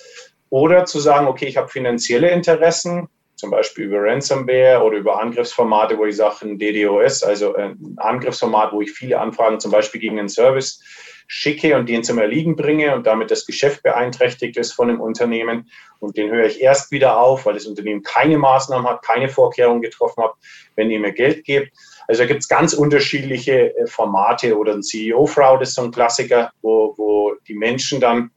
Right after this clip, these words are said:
falsch handeln im Unternehmen und dann Zahlungen freigeben an den Angreifer und sowas. Also zusammengefasst, ähm, da gibt's ganz unterschiedliche Ansätze oder jetzt auch was, was dazugekommen ist, jetzt we-, weniger, äh, in der I-T-Sicherheit, aber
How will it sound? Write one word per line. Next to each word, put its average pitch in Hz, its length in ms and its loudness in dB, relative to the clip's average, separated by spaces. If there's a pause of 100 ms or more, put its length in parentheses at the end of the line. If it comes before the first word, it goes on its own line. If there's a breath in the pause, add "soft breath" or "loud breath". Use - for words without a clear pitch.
(280)
falsch 160 500 2
handeln 143 340 2
im 160 160 2
Unternehmen 165 580 2
und 120 120 -4
dann 120 160 -4
Zahlungen 147 520 2 (180)
freigeben 131 380 -4
an 120 80 -2
den 120 120 0
Angreifer 117 440 -2
und 107 120 -14
sowas. - 220 -8 (440 loud breath)
Also 139 200 4 (1400 loud breath)
zusammengefasst, 131 960 2
ähm, 131 360 2
da 135 80 2
gibt's 147 200 -4
ganz 147 180 2
unterschiedliche 131 880 0
Ansätze 147 800 2
oder 107 160 0
jetzt 107 180 -4
auch 110 160 -2
was, - 300 -6
was - 140 -4
dazugekommen 135 500 0
ist, 113 80 -2
jetzt 110 180 -6
we-, 110 280 -2
weniger, 113 680 2
äh, 110 160 2
in 107 80 -2
der 101 160 -2
I-T-Sicherheit, 127 800 0
aber 98 380 0